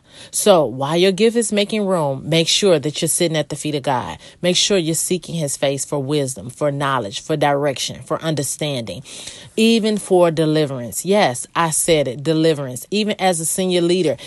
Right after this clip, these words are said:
even as an entrepreneur, even as a person who got your, um, master's degree, whatever you have, still seek God's face for deliverance. 'Cause remember, none of us are perfect, but we are looking to serve a perfect God.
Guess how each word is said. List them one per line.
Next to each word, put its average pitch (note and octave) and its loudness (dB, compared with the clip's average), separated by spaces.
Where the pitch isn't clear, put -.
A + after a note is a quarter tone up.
even G#3 0
as F#3 2
an F#3+ -4
entrepreneur, F3 0
even A3 0
as F#3 2
a F3 2
person F#3 0
who F3+ -2
got E3+ 2
your, E3+ 6
um, D#3+ 2
master's F3 2
degree, D3 -2
whatever F3+ 2
you G#3+ 0
have, F3+ 2
still A#3 2
seek G#3 -4
God's F3 0
face F3+ 0
for F3 -2
deliverance. D#3 0
'Cause D#3 -8
remember, D#3+ -2
none F3 0
of F3+ 0
us F3+ -2
are - 0
perfect, D#3+ -2
but D3+ 2
we D#3 -2
are E3+ 2
looking E3 0
to D3 -6
serve C#3 0
a C3 0
perfect B2+ -2
God. A#2+ -2